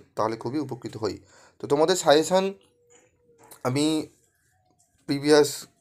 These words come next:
কিছু মান্থ আগে দিয়েছিলাম, সেখান থেকেই দুটি প্রশ্নের উত্তর আমি আলোচনা করে দিচ্ছি এবং লাস্ট মিনিটে সাজেশন অবশ্যই আমি দেবো,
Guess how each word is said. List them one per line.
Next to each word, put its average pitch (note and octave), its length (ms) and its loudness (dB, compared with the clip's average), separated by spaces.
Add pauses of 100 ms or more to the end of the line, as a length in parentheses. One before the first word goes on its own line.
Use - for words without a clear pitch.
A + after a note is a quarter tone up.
(220)
কিছু C3 260 -10
মান্থ B2+ 320 0
আগে C3 180 2
দিয়েছিলাম, B2+ 480 -6 (460)
সেখান F3+ 340 -4
থেকেই G3+ 200 -2
দুটি F3 220 -6
প্রশ্নের D3+ 380 -2
উত্তর C#3+ 280 -4
আমি C#3+ 140 -2
আলোচনা C3 360 -2
করে B2+ 200 -4
দিচ্ছি B2+ 320 -8
এবং B2+ 200 -2
লাস্ট C3 340 4
মিনিটে D#3 240 -8
সাজেশন B2+ 360 -4
অবশ্যই A#2+ 400 -8
আমি D3 140 -8
দেবো, C#3+ 260 -6